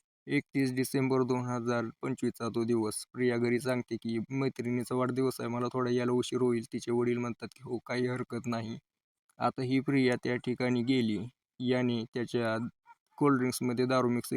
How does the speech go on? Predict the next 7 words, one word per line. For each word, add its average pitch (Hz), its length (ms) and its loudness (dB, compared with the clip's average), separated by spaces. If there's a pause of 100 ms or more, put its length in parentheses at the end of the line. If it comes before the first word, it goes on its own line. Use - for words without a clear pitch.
केली 120 280 2 (220)
आणि 123 380 -2 (120)
त्यावेळेला 123 520 0
तिला 117 160 -2
नशा 120 280 -4
झाली. 120 320 -2 (640)
तिच्यासोबत 131 720 0